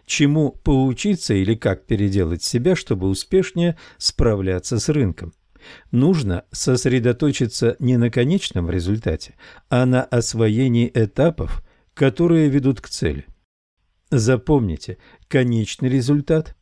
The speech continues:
деньги, это побочный продукт ваших знаний и умений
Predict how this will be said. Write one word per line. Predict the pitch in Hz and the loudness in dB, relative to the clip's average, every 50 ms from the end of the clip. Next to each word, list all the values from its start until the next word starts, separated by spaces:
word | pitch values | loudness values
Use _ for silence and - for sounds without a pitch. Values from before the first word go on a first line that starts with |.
| _ - | _ -8
деньги, | - 113 123 127 87 85 78 80 80 - _ _ _ _ _ _ _ | -4 -2 0 0 0 -2 -4 -8 -10 -14 _ _ _ _ _ _ _
это | - 160 175 170 190 175 180 - - - | 0 0 2 2 2 2 2 0 -2 -2
побочный | - 135 131 127 151 156 139 - - - 120 110 95 | 0 0 0 2 2 0 0 0 -2 -2 0 0 0
продукт | - 110 113 120 131 190 175 - - - - - - | 0 0 0 0 0 -2 -2 -4 -6 -12 -14 -10 -4
ваших | 113 113 120 104 - - 107 95 90 | 0 0 0 0 0 -2 -4 -2 -2
знаний | 82 95 95 92 87 90 101 143 | 0 0 0 0 2 0 0 0
и | 160 - 160 160 | 0 0 0 2
умений | 165 160 160 156 135 147 170 175 175 180 190 175 | 2 4 4 2 2 4 4 4 4 2 2 0